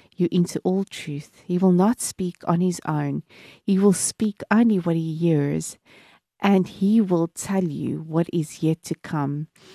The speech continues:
You see, we've got the Spirit of God in us. It's because God's Spirit is in us that we are connected to God. You know, we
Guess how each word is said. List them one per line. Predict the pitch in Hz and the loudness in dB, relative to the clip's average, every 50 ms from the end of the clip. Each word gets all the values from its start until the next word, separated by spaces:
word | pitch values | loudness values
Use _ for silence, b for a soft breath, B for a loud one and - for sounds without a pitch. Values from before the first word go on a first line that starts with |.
| B B B B B - | B B B B B -2
You | 214 208 | -2 -2
see, | - - 277 | 0 2 2
we've | 240 262 269 - | 2 2 2 0
got | - 240 - - | 0 -2 -2 0
the | 196 | -2
Spirit | - - - - - - 185 180 185 185 185 | -2 -2 -4 -4 -2 0 2 2 2 2 0
of | 180 170 - | -2 -4 -6
God | - 147 147 156 160 - - | -6 -4 -2 -2 -4 -4 -4
in | 170 156 147 147 | -4 -4 -4 -4
us. | 143 143 165 - - - - - B B B B B B B B B - | -6 -8 -8 -10 -12 -16 -20 -20 B B B B B B B B B -6
It's | 233 - - | -6 -6 -4
because | - 226 - - 247 240 269 269 - | -4 -6 -2 0 2 2 2 2 -2
God's | - - 180 165 175 180 - - | -2 0 0 2 2 0 -2 -4
Spirit | - - - - 185 180 180 175 - 165 | -8 -10 -6 -2 0 0 0 0 0 -2
is | 165 - - - | -4 -4 -2 0
in | 196 196 | 2 2
us | 190 170 170 - | 2 0 -2 -2
that | - 180 - - | -2 -4 -2 0
we | 180 180 202 | 0 0 0
are | 202 208 - - | 0 -2 -4 -4
connected | 185 165 156 156 156 156 165 - _ _ - 175 170 - | -2 -2 0 0 0 -2 -2 -4 _ _ -8 -8 -8 -8
to | - - 156 | -8 -10 -10
God. | - - 165 147 - - - - - - - B B B B B B B B B B B - | -6 -6 -6 -6 -4 -6 -8 -8 -10 -12 -14 B B B B B B B B B B B 4
You | 226 214 | 4 6
know, | 226 240 233 | 8 6 6
we | 190 190 226 269 427 427 | 4 4 2 0 -2 -4